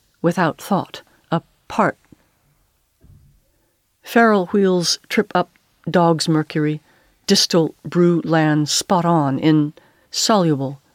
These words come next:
leaks into comestibles, hats, pathways, upend, then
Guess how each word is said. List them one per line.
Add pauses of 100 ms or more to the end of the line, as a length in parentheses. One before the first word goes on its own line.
(140)
leaks (480)
into (100)
comestibles, (180)
hats, (500)
pathways, (320)
upend,
then